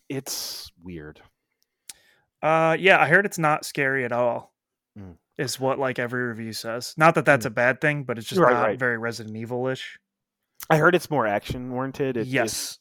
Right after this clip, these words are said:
Speaker 1: feels a little more like Six,
Speaker 2: Mm-hmm.
Speaker 1: but, like, it's better than Six. Like, it seems to be getting, like, good reviews.
Speaker 2: Oh, everything's better than Six. It takes nothing to be
Speaker 1: Yes.
Speaker 2: better than Resident Evil Six. Uh, but it does, yeah, it's reviewing, like, mid eighties usually. So, uh, people do seem to like it. I saw a lot of people
Speaker 1: Mm-hmm.
Speaker 2: saying it, like,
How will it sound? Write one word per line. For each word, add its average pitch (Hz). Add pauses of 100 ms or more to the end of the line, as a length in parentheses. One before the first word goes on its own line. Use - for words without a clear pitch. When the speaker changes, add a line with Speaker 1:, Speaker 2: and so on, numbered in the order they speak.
Speaker 1:
feels 110
a 104
little 104
more 101
like 101
Six, - (180)
Speaker 2:
Mm-hmm. 110
Speaker 1:
but, 95
like, 98
it's 135
better 139
than 104
Six. -
Like, 170
it 190
seems 262
to 175
be 151
getting, 139
like, 117
good 123
reviews. 104
Speaker 2:
Oh, 165
everything's 123
better 107
than 107
Six. -
It 135
takes -
nothing 123
to 139
be 120
Speaker 1:
Yes. 110
Speaker 2:
better 113
than 110
Resident 110
Evil 113
Six. -
Uh, 175
but 180
it 180
does, 170
yeah, 139
it's 127
reviewing, 139
like, 123
mid 120
eighties 113
usually. 117
So, 120
uh, 117 (340)
people 185
do 165
seem 170
to 147
like 143
it. 143
I 139
saw 135
a -
lot 127
of 117
people 123
Speaker 1:
Mm-hmm. -
Speaker 2:
saying 123
it, 113
like, 113